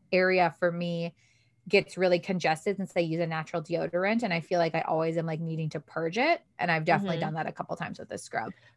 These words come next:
Speaker 2: That's a, I mean, that makes sense. I mean, you have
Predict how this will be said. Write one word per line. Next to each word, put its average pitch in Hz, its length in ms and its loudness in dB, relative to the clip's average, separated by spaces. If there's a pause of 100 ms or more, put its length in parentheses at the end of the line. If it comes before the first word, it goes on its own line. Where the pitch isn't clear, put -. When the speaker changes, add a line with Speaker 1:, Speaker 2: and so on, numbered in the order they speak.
(160)
Speaker 2:
That's 208 240 -4
a, - 180 -4
I 226 40 4
mean, 240 140 4
that 226 180 4
makes 226 280 0
sense. 170 400 0
I 175 40 -2
mean, 165 180 -4
you 165 100 -4
have 175 240 -6